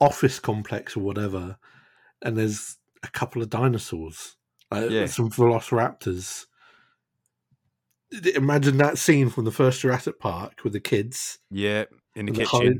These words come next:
Speaker 1: in the kitchen, but that as an entire game.
Speaker 2: Yep.
Speaker 1: Who doesn't want that?
Speaker 2: Yeah, exactly. 'Cause you could, you, you know, you,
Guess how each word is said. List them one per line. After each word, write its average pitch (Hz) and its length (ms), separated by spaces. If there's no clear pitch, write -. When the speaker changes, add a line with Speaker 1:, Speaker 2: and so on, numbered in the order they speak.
Speaker 1:
in 135 140
the 131 80
kitchen, 131 560
but 139 180
that 147 200
as 131 140
an 117 80
entire 127 380
game. 117 400
Speaker 2:
Yep. 98 240
Speaker 1:
Who 143 160
doesn't 139 340
want 131 220
that? 98 240
Speaker 2:
Yeah, 170 100
exactly. 156 320
'Cause 147 160
you 170 80
could, 156 160
you, 170 140
you 180 80
know, 151 60
you, 120 240